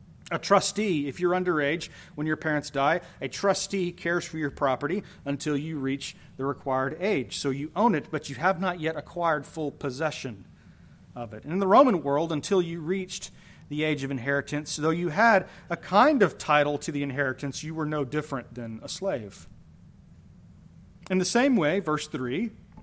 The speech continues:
before the coming of Christ, we were enslaved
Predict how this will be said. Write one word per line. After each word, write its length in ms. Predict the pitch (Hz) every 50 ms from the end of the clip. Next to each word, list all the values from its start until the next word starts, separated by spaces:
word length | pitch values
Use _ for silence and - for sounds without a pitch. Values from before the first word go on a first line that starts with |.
| - - - - - - - - - - - - - -
before 300 | 147 156 - - 226 254
the 80 | 226
coming 300 | - - 208 208 196 170
of 120 | 156 151 -
Christ, 520 | - - 131 127 147 175 - - - - - - - - - - - - - - - - -
we 120 | 165 196
were 160 | 214 190 170 -
enslaved 1000 | 175 175 - - - - - 180 226 247 247 190 151 135 123 120 117 - -